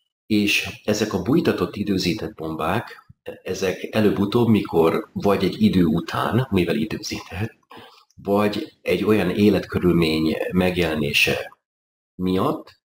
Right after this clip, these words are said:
felrobban, a, a, a, tudod, így a pofán csap, és azt mondjuk, hogy „Hát ez most honnan jött?” Hát ez mindig is ott volt, csak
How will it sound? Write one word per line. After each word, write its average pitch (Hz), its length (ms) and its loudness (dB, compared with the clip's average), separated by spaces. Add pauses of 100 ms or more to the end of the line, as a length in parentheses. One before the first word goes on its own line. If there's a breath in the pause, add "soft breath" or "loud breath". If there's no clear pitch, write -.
(280)
felrobban, 90 840 -4
a, - 260 -6
a, 78 320 -6
a, 80 320 -12
tudod, 85 200 -6
így 78 140 -8
a 71 140 -8 (200)
pofán 113 360 -4
csap, - 260 -2
és 104 140 0
azt 82 160 -4
mondjuk, - 240 -14
hogy - 140 -12 (520 loud breath)
„Hát - 220 -8
ez 87 100 -4
most 82 180 -6
honnan 65 280 -4
jött?” - 280 -20
Hát - 280 -16
ez 85 120 -12
mindig 92 320 0
is - 140 -4
ott 98 160 0
volt, 135 320 0
csak - 340 -4